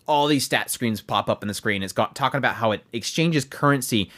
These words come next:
So if you kill a monster and you grab, you know, a heart of an ogre, and then you go to the door, it'll ask you if you want to exchange it to currencies in our real life, in our real world.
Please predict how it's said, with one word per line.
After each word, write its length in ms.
So 160
if 120
you 280
kill 260
a 40
monster 480
and 180
you 60
grab, 480
you 120
know, 160
a 40
heart 380
of 100
an 160
ogre, 480
and 80
then 80
you 60
go 180
to 80
the 80
door, 480
it'll 240
ask 320
you 60
if 80
you 80
want 160
to 180
exchange 400
it 220
to 160
currencies 640
in 180
our 240
real 200
life, 400
in 60
our 120
real 240
world. 300